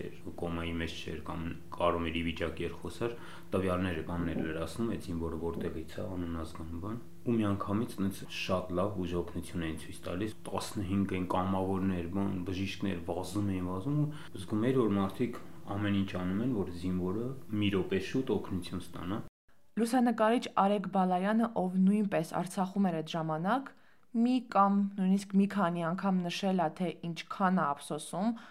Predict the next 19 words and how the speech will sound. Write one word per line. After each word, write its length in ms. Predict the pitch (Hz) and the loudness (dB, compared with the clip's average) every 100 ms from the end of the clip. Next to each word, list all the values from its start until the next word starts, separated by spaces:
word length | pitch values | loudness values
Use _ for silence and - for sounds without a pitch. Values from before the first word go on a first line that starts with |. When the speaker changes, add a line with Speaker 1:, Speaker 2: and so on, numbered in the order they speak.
| - - | -20 -4
Speaker 2:
որ 140 | 185 | -4
չի 140 | 185 190 160 | -2 0 2
կարողացել 500 | 160 175 165 196 190 | 2 2 2 2 0
լուսանկարել 640 | 170 165 165 156 156 175 185 - | 0 -4 -6 -4 -2 -2 -4 -6
հատկապես 560 | 185 185 160 156 170 170 165 | -6 -2 -4 0 -4 -2 -2
բժիշկների 580 | 165 160 - 170 160 147 | -2 -2 -2 -2 0 -2
աշխատանքը։ 680 | 135 - 156 160 160 160 - - - - | -2 -4 -6 -6 -8 -8 -14 -18 -20 -4
Հետահայաց 600 | 233 226 226 214 220 269 269 | 0 4 6 6 6 4 2
հիմա 240 | 220 208 208 | 2 4 4
շատերս 540 | - 190 175 190 185 185 | 2 0 0 2 2 2
ափսոսանքի 600 | 170 185 185 185 175 185 180 | 0 0 -4 0 0 0 -2
զգացողություն 760 | 175 160 180 175 170 - 202 | 2 2 2 0 0 2 2
ենք 160 | 185 185 | 2 0
ունենում 360 | 156 151 160 170 - 175 | -4 -2 -2 -4 0 2
այս 240 | 175 180 185 - | 2 2 -4 -4
կամ 180 | 165 156 156 - | 0 0 -2 0
այն 160 | 165 170 170 | 0 2 2
բան 180 | 160 165 | 2 0
չանելու 420 | 165 160 151 156 | -2 -4 -2 -4